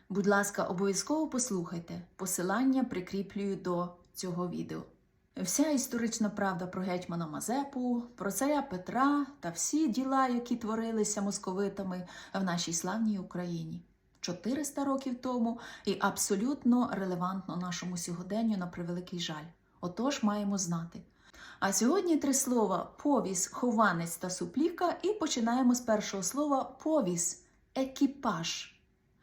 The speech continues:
Цар зігнувся і ледве вліз у дверці. Повіс на сталевих пружинах і на шкіряних пасах перехилився на бік під вагою царя. Цар любив скору їзду.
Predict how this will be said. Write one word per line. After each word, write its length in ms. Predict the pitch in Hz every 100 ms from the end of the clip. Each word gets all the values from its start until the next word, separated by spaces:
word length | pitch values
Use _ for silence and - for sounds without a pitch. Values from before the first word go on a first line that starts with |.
| - - - - - -
Цар 300 | - 349 415
зігнувся 760 | 247 254 220 311 392 - 359 330
і 180 | 233
ледве 520 | 202 196 294 311 269 269
вліз 340 | 208 214 226
у 40 |
дверці. 600 | 185 175 170 - - 87 - _ _
Повіс 540 | - 233 311 285 285 -
на 120 | 262
сталевих 520 | - 262 262 247 247
пружинах 520 | 247 247 226 254 240 233
і 80 | 240
на 100 | 220
шкіряних 480 | - 226 226 220 214
пасах 520 | - 208 208 202 - - - -
перехилився 840 | 190 180 - - 262 311 - 277
на 180 | 254 240
бік 360 | 202 247 247 -
під 140 | - 180
вагою 440 | 180 180 208 202
царя. 460 | 202 196 175 160 165 - _ _ _ - - -
Цар 300 | - 254 247
любив 360 | 240 240 330 311
скору 320 | - 214 202
їзду. 500 | 190 185 175 196 170